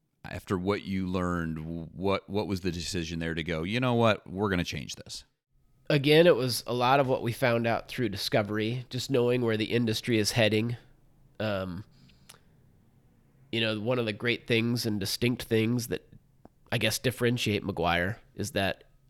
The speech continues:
Speaker 2: it's the same company. It's still American made, still independent.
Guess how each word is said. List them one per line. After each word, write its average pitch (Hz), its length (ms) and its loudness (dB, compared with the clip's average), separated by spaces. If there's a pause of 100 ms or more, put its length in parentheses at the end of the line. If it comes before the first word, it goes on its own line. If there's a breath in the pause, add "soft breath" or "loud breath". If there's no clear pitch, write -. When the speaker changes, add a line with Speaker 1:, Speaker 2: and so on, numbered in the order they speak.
Speaker 2:
it's 117 240 2
the 110 100 -8
same 104 460 -2 (240)
company. 95 440 -2 (680 soft breath)
It's - 160 -4
still 110 580 2 (1400)
American 113 540 0
made, 104 420 2 (320)
still 117 400 0
independent. 113 720 0